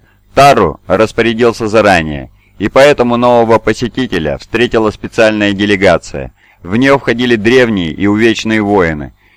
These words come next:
Мечей при них не было. Их предводитель оказался настолько старым, что уже не мог держаться прямо, и его седая голова выдавалась вперёд, как у черепахи, а руки тряслись так,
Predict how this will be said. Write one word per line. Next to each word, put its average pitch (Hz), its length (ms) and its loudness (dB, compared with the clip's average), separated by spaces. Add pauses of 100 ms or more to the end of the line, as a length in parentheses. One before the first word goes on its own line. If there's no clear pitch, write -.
(200)
Мечей 113 360 0
при 110 140 -4
них 113 220 -4
не 104 200 -2
было. 73 280 -6 (320)
Их 123 180 -2
предводитель 139 680 0
оказался 120 540 0
настолько 120 540 -2
старым, 73 500 -2
что - 220 -6
уже 120 180 -2
не 120 140 -2
мог 117 180 0
держаться 104 480 0
прямо, 80 480 -2 (360)
и 101 60 -4
его 131 240 4
седая 131 380 2
голова 120 480 4
выдавалась 107 600 2
вперёд, 98 480 -4
как 95 180 -4
у 101 60 -6
черепахи, 90 720 -4 (300)
а 110 140 4
руки 139 240 0
тряслись 127 480 -4
так, 135 280 2